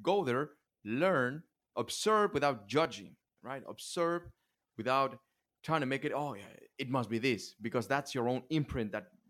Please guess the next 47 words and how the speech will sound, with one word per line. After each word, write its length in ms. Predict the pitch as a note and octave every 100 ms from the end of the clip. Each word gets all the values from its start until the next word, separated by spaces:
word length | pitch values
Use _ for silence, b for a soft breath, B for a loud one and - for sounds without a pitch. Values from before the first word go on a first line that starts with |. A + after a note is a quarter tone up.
| _
that, 180 | - -
that 140 | G#2
was 220 | G#2+ A2+ -
given 320 | C#3 F#3 B2
to 100 | A2
you, 240 | F#2+ -
right? 240 | - B2+ C#3+ _ _ _ _
Wha-, 160 | A2+ A#2
whatever 240 | A#2 C#3+
you 140 | C#3+ C#3
just 260 | A#2+ -
learned 240 | A#2 C3+ A2
here 160 | C3
with 180 | A2 G#2
us, 380 | D#3 C3 - - _ _ _ _
and 100 | G2
I'm 60 | A#2+
talking 180 | C3+ A2
about 240 | G#2 G2
this, 260 | G#2 - -
this 140 | A2
is 60 | -
a 100 | F#2+
story 260 | - A2
from 180 | G2 F#2+
the 60 | F#2+
Toltecs, 360 | F#2+ F2+ -
right? 160 | G#2 A2 - _ _ _ _ _ -
You're 140 | D3
filtering 560 | - F#3+ F#3 - D3 C#3+
everything 440 | D3 C3 C3 A#2 -
through 340 | D3+ C#3+ C3+ - _ _ _ _ _ _ G#2+
what 140 | A#2
we 100 | B2
just 200 | B2 G2
gave 220 | C3 A2
you, 120 | G2+ F#2
and 120 | G#2
that's 220 | G2+ -
wrong. 240 | A2+ E2+ - _ _ A2+
Go 220 | A2+ E3
there, 240 | C3 G2 F2+ -
empty 280 | D#3+ D#3+ D#3
yourself, 520 | A#2 G#2+ - E2 - _
empty 240 | D3+ D3
your 180 | C#3 A2
cup, 300 | F#2+ G2+ -